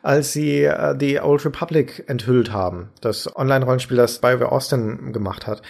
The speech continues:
Da war die Ankündigung, da haben sie also Journalisten nach San Francisco eingeflogen und ich war da dann auch bei deren Hauptquartier von LucasArts, das in so einem parkartigen Campus steht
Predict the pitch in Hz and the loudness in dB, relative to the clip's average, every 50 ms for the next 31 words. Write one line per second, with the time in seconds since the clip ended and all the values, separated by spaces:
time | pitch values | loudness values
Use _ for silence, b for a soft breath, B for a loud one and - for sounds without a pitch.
0 | B B B B 123 123 143 147 139 131 - 147 170 - - 156 151 143 151 147 | B B B B 6 6 8 6 6 4 2 0 -2 -2 -4 -4 -2 -2 -2 -2
1 | 143 131 135 135 131 139 131 127 131 135 110 127 127 123 127 135 131 - 139 127 | 0 0 0 0 0 0 0 0 -2 -4 -4 -2 -2 0 0 -2 -2 -2 -4 -4
2 | 127 - 127 127 - 127 123 170 160 - - - 135 127 120 123 123 123 - 143 | -2 -4 -4 -4 -4 -4 -4 -4 -6 -4 -6 -6 -6 -6 -6 -6 -8 -6 -2 -2
3 | 127 123 127 120 117 123 117 - 123 113 117 123 139 131 127 123 123 120 117 120 | -2 0 -2 -4 -4 -6 -6 -4 -2 -2 0 0 0 2 0 0 -2 -2 -4 -4
4 | - - 123 117 113 120 117 117 117 113 - - - 127 123 127 - - 139 135 | -4 -2 -2 -2 0 -2 -2 -4 -6 -10 -12 -14 -10 -8 -8 -6 -4 -4 -6 -2
5 | - 143 139 131 139 135 131 131 131 135 127 - - 135 127 127 - 127 117 123 | 0 0 0 0 0 -2 -2 -2 -2 -2 -4 -2 -2 -4 -4 -4 -4 -8 -8 -6
6 | 117 120 117 113 110 104 - - _ - - 127 127 131 - - 120 113 - 131 | -4 -4 -4 -4 -4 -8 -10 -14 _ -10 -6 -4 -4 -4 -4 -4 -4 -4 -4 -4
7 | 117 113 104 - - 131 147 - 156 143 - - - 143 139 139 135 | -6 -6 -6 -6 -6 -6 -4 -4 -6 -6 -6 -6 -4 -2 -2 -2 -2